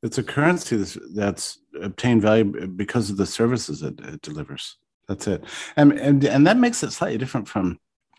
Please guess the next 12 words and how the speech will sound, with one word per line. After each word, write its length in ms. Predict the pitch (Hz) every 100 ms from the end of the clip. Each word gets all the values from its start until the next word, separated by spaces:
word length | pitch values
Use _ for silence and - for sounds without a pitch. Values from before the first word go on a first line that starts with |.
| -
traditional 380 | - 113 113 101
currencies, 480 | 185 190 - 92
which 200 | 101 -
obtain 360 | 95 - 110 107
their 100 | 98
value, 400 | 90 87 85 95 _ _ - - _ _ _ _ _ _ _ _ _ _ _ _ _ _ _ _ -
uh, 260 | 104 95
by, 380 | 85 - 110 101 92 -
by 200 | 110 110
virtue 460 | 120 151 147 139
of 140 | 110 98
their 460 | 98 95 92 -